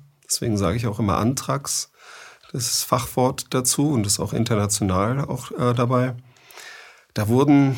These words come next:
da haben also Verbrecher Briefe mit waffenfähigen Bak-, äh, Bakterien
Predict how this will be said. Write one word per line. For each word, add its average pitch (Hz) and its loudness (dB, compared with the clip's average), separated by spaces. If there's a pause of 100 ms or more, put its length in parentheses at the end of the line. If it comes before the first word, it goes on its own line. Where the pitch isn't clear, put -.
(120)
da 101 2
haben 131 4
also 120 4
Verbrecher 120 0 (560)
Briefe 185 0 (120)
mit 143 2 (360)
waffenfähigen 143 2 (480)
Bak-, 123 -2
äh, 127 6
Bakterien 120 0